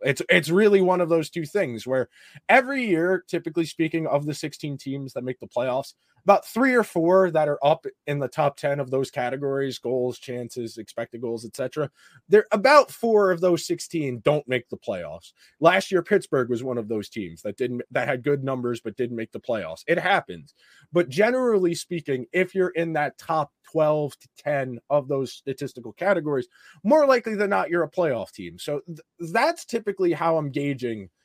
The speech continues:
the teams that are struggling right now. The teams like Pittsburgh, the Devils, that they clearly have talent, but something is not clicking for them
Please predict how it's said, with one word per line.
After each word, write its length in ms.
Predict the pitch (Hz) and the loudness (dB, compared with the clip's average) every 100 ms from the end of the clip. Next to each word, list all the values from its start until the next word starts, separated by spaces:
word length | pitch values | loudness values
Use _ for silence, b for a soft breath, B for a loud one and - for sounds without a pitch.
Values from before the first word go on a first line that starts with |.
| _ - | _ -8
the 100 | 143 | -6
teams 320 | 175 151 135 | -4 -4 0
that 140 | 147 | 0
are 80 | 120 | 0
struggling 560 | - 147 131 113 101 95 | -4 -2 -2 -2 -4 -8
right 200 | 92 - | -10 -10
now. 320 | 98 78 73 101 | -12 -12 -14 -10
The 100 | 127 | -6
teams 320 | 170 151 147 | -4 -4 -2
like 140 | 139 | -4
Pittsburgh, 680 | - 139 - 127 120 117 117 | -4 -8 -6 -4 -4 -4 -8
the 60 | |
Devils, 580 | 120 127 127 113 110 107 | -6 -2 -2 0 -4 -6
that 200 | 110 104 b b b | -8 -8 b b b
they 120 | 180 | 6
clearly 440 | 180 - 247 269 262 | 6 4 4 4 0
have 220 | 196 196 | -2 -2
talent, 540 | - 185 170 139 127 - | -4 -4 0 0 -2 -4
but 160 | 151 143 | -6 -2
something 420 | - 202 185 185 | 0 0 0 0
is 140 | 151 | 0
not 180 | 147 120 | -2 -4
clicking 380 | - 143 113 104 | -4 -6 -6 -10
for 160 | - 98 | -10 -10
them 200 | 95 | -10